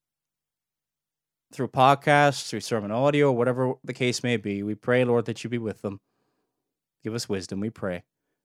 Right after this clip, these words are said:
In Jesus' name, amen. Amen. Psalm sixteen, this is God's word. Preserve me, O God, for in you I put my trust. O my soul, you have said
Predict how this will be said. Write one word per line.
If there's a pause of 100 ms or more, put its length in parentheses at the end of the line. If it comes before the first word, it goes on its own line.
In
Jesus'
name, (720)
amen. (1300)
Amen.
Psalm
sixteen,
this
is
God's
word. (680)
Preserve
me,
O
God,
for
in
you
I
put
my
trust. (380)
O
my
soul,
you
have
said